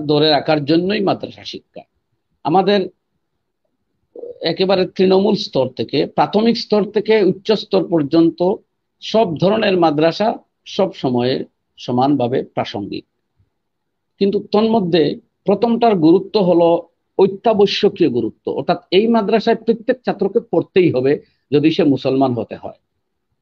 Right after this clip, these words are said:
সেটাকে আমরা বিভিন্ন ভাষায়, উর্দুতে বলি সোবাহি মক্তব, কেউ, আহ, আমরা বলি মক্তব শিক্ষা, যাই বলুন, আসলে এটা আরবি নাম হলো আল মাদ্রাসাতুল বেদাইয়া,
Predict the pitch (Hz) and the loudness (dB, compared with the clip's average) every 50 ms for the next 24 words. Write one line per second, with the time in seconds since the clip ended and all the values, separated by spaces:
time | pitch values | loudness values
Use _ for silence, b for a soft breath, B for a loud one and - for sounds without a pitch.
0 | _ _ _ _ _ _ _ _ _ _ _ _ _ _ _ - 156 147 170 - | _ _ _ _ _ _ _ _ _ _ _ _ _ _ _ -2 0 0 0 2
1 | 180 165 165 180 185 190 175 175 185 180 196 190 180 180 165 160 151 - 185 165 | 2 2 2 2 2 2 2 2 2 2 2 2 2 2 2 2 0 2 2 4
2 | 170 156 143 185 185 190 185 165 165 165 165 160 - 160 143 143 156 160 160 170 | 4 4 4 2 2 2 2 4 4 4 4 2 2 0 2 2 2 2 2 2
3 | 160 156 151 - _ - 151 147 143 - - _ _ _ _ _ _ _ _ - | 2 0 -2 -2 _ -2 0 0 -2 -4 -8 _ _ _ _ _ _ _ _ 0
4 | 170 165 165 160 160 165 151 - - _ _ _ _ _ _ - 156 160 156 156 | 2 4 4 4 4 2 0 -2 -6 _ _ _ _ _ _ -2 0 2 2 4
5 | 156 156 156 156 151 139 151 156 147 160 156 151 151 147 143 143 139 - _ - | 4 4 4 4 4 4 2 2 2 2 2 2 4 4 4 4 2 2 _ -2
6 | 160 143 - - 151 135 - - 156 147 139 120 147 156 180 202 233 247 202 220 | -2 -2 -2 -2 -4 -2 -2 0 2 2 2 2 0 0 0 0 0 0 0 0
7 | 214 208 196 180 175 - 220 208 208 202 - 220 208 196 185 180 175 175 180 214 | 0 0 0 0 0 0 -2 -2 -2 -2 -4 -2 -2 0 2 2 2 0 0 -2
8 | 214 196 190 190 190 185 175 175 170 151 151 151 143 156 170 165 - 156 143 - | 0 0 0 2 2 2 2 2 0 0 -4 -4 -4 -4 -4 -4 -4 -6 -4 -2
9 | 151 135 135 127 120 127 123 123 120 110 101 85 | -2 0 0 0 0 2 2 2 0 0 -4 -6